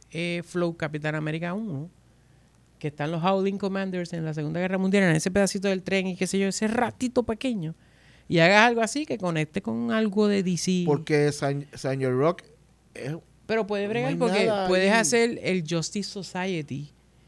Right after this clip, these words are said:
Speaker 1: en esa película, que es el Flash original,
Speaker 2: Ah, bueno,
Speaker 1: el Green
Speaker 2: tal
Speaker 1: Lantern
Speaker 2: vez.
Speaker 1: de esto,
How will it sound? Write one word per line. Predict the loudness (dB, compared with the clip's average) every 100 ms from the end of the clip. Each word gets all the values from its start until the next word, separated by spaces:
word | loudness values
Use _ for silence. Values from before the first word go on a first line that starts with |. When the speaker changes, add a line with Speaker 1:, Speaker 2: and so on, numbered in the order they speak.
| _ _ _
Speaker 1:
en | -4 0
esa | 0 0 0
película, | 0 0 -2 -4 -4
que | -2
es |
el | -2
Flash | -2 -4 -2 -2
original, | -2 -2 -2 -2 -2 -2 -2 -4
Speaker 2:
Ah, | -4 -2
bueno, | 0 0 0
Speaker 1:
el | 0
Green | 0 2
Speaker 2:
tal |
Speaker 1:
Lantern | 2 2 2 2
Speaker 2:
vez. |
Speaker 1:
de | 0
esto, | 0 -4 -4 -4